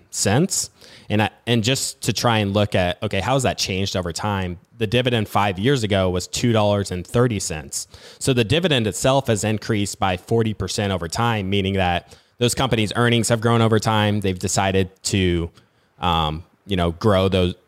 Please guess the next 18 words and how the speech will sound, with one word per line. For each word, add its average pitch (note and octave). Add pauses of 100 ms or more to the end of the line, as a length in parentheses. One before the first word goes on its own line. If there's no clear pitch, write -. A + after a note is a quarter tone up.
(120)
increase A#2
those F#2
dividends F2+
over F2
time. F2
So A2+
a -
lot B2+
of D3+
these G#2+
really G#2
good G2
companies G#2
that E2
pay F#2+
dividends G2
are F#2
gonna F#2+